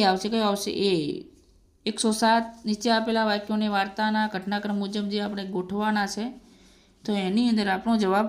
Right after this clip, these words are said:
ડી બને છે. કયો બને છે? ડી. એકસો આઠ, એકસો આઠ ની અંદર વિદ્યાર્થી મિત્રો આપણો જવાબ બને છે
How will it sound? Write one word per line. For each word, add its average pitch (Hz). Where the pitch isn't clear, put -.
ડી 220
બને 170
છે. 175
કયો 220
બને 202
છે? 208
ડી. 185
એકસો 208
આઠ, 202
એકસો 214
આઠ 247
ની 247
અંદર 233
વિદ્યાર્થી 226
મિત્રો 220
આપણો 196
જવાબ 185
બને 240
છે 196